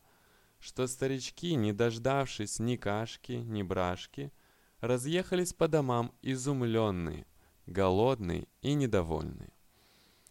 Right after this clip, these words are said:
Мысли их внезапно усложнились. В их лексикон насильственно вторглись неведомые дотоле слова.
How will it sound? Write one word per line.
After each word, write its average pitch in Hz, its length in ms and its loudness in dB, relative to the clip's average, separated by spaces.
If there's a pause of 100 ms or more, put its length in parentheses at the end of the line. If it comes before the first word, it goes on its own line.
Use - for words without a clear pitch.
(300)
Мысли 156 420 2
их 110 200 0
внезапно 113 840 0
усложнились. 104 960 -2 (680)
В 98 200 -2
их 135 160 0
лексикон 131 760 -2 (340)
насильственно 139 840 -4
вторглись 135 640 -2
неведомые 139 760 2
дотоле 110 460 4
слова. 90 540 -2